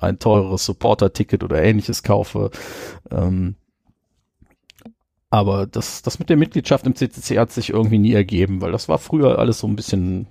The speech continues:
verworren an den Anfangsjahren des C C Cs oder auch noch in den neunzigern und irgendwann habe ich für mich entschieden, ich entsch-, unterstütze euch d-, durch höhere Ticketkosten und, und andere Sachen, aber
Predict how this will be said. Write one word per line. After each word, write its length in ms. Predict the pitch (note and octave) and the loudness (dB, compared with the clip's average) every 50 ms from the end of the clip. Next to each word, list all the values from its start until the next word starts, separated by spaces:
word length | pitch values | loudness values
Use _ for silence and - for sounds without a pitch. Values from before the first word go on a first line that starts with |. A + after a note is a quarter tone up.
| _ - | _ -20
verworren 560 | - - G#2 F2+ - D#3 D#3 E3 D3 C#3 C#3 | -6 -6 -4 0 0 0 2 2 2 2 2
an 140 | - - B2 | 2 2 2
den 100 | A#2+ A#2+ | 2 2
Anfangsjahren 760 | B2+ - A#2+ A#2+ - A#2 G#2+ A2 - - B2 A#2 A2+ A2 G#2 G#2 | 2 0 -2 0 0 0 0 0 -2 0 0 2 2 2 0 0
des 160 | G#2 - - | -2 -4 -6
C 160 | - B2+ A#2+ | -6 -6 -6
C 140 | - - G2 | -6 -10 -14
Cs 340 | _ - G#2+ G#2 G2+ - - | _ -4 -2 -2 -2 -2 -2
oder 100 | F#2 F#2+ | -2 -2
auch 100 | F#2 G2 | -2 0
noch 120 | G2+ F#2 | -2 -2
in 80 | F2+ F2+ | -2 -2
den 120 | F2+ F#2 | -2 -2
neunzigern 540 | F#2+ G2 G#2+ A2 G#2 - - G#2+ G#2 G2 F#2+ | -2 0 -2 -2 -4 -2 0 0 2 2 0
und 220 | - F#2+ G2 F#2+ - _ - - - - - - - - | 0 -2 -4 -4 -6 _ -18 -18 -16 -18 -18 -20 -6 2
irgendwann 260 | A2 A#2+ A#2+ A#2+ A2+ | 2 4 4 6 6
habe 140 | G#2+ - - | 4 4 2
ich 120 | G2+ - | 0 -2
für 120 | - - G2+ | 0 2 2
mich 160 | A2+ A#2 - | 4 4 4
entschieden, 500 | - A2 G#2 - - G#2+ G2+ G2+ G2+ G2 | 2 2 2 0 -6 -6 -2 0 2 2
ich 180 | F#2 - - - | 0 0 -2 -4
entsch-, 240 | G2 - - - - _ - - | -4 -2 -4 -8 -8 _ -10 -4
unterstütze 680 | - A#2+ A#2+ A2+ G#2+ - - A2+ A2 - - - - | -4 2 2 2 2 2 0 -4 -4 -2 -2 -2 0
euch 400 | - E2+ F#2+ F#2+ F#2 - - _ | 2 2 2 2 0 -4 -10 _
d-, 100 | _ - - - | _ -20 -20 -18
durch 440 | - - - G2+ - F#2+ - - - | -10 -8 -6 -4 -4 -6 -6 -6 -2
höhere 400 | - A#2 A#2 A2 G2+ G2+ G2 - | 2 2 4 4 4 2 -2 0
Ticketkosten 760 | - - - - - _ - G#2+ A2+ - - - A2 G#2+ G#2+ | -2 -4 -4 -4 -12 _ 0 0 0 0 -2 0 2 2 2
und, 340 | G2 F2 F#2 G2+ F2+ F2 - | 2 2 0 0 0 -2 -4
und 280 | - - - - - - | -6 -6 -6 -4 0 2
andere 300 | - - A#2+ G#2+ G#2 G2+ | 2 4 4 4 4 4
Sachen, 340 | G2+ G2 G2 - G#2+ G2+ | 4 2 2 4 0 0
aber 420 | - - F#2+ G2+ G2+ G2+ G2+ G2+ | 2 2 2 2 2 4 2 2